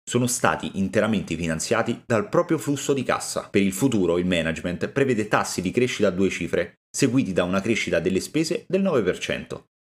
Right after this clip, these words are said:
il che ci fa capire che non ci si aspetta alcuna recessione da parte dell'azienda. Arrivando dalle parole ai fatti, il nostro discounted cash flow model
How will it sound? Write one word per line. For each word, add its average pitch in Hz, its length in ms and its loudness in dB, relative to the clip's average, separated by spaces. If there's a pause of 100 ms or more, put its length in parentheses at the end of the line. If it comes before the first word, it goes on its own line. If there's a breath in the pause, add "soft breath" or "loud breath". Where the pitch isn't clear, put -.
il 107 120 2
che - 500 0
ci - 120 -2
fa 117 140 2
capire 95 360 2
che 95 120 0
non 127 160 2
ci 110 140 -4
si 92 100 -2
aspetta - 540 -2
alcuna 127 420 -2
recessione - 480 0
da 123 80 4
parte 98 300 0
dell'azienda. 78 680 -2
Arrivando 104 480 4
dalle 90 220 4
parole 98 240 4
ai 98 80 -2
fatti, 113 440 0
il 120 100 2
nostro 123 340 2
discounted 95 580 0
cash 92 200 -2
flow 98 160 0
model 110 360 2